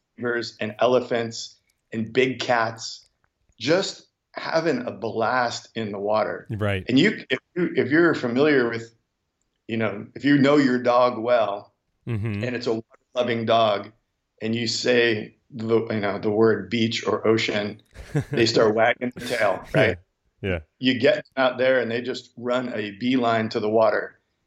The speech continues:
Speaker 2: Mm-hmm.
Speaker 1: Uh, that's joy. That's, that's an, an emotional response to,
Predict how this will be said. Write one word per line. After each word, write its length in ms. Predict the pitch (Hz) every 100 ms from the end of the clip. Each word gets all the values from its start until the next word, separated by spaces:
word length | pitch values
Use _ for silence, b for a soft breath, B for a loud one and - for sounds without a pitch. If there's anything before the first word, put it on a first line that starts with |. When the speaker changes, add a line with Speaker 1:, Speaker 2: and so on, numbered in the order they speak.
| -
Speaker 2:
Mm-hmm. 140 | 107 98
Speaker 1:
Uh, 300 | 113 104 -
that's 260 | 143 202 -
joy. 600 | - 120 120 139 104 - 110
That's, 400 | 135 135 - -
that's 220 | 127 131
an, 80 | 131
an 300 | 107 - 113
emotional 600 | 107 110 135 135 131 113
response 760 | 107 104 - - 117 113 - -
to, 460 | - 107 104 95